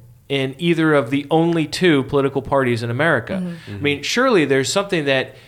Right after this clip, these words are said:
Speaker 1: if you vote Republican, that the Republicans do or say that you're against. Surely if you vote for the Democrat candidate, Democratic candidate, there's something that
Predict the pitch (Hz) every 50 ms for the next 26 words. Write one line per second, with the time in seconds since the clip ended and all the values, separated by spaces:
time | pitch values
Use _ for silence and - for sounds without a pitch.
0 | - - - - 120 123 160 180 180 170 147 156 160 165 143 143 - - 165 185
1 | 180 165 - - 127 120 120 120 123 123 131 131 131 120 156 160 165 170 160 -
2 | 151 135 117 117 120 139 147 147 139 123 117 - - 180 170 147 131 117 117 117
3 | 117 123 123 131 127 123 120 120 117 147 151 123 78 60 - - - - - -
4 | - - - - 220 226 214 190 170 156 147 143 143 151 156 151 - 151 147 135
5 | 120 - - - 143 135 131 131 117 - - - - - 123 127 120 170 214 240
6 | 240 240 - 135 131 127 131 131 - - - - - - - - - 143 135 131
7 | 127 131 139 - - - 147 170 165 - 151 127 120 120 131 127 131 143 135 110
8 | 90 - - 139 131 120 - 143 135 139 139 139 135 135 135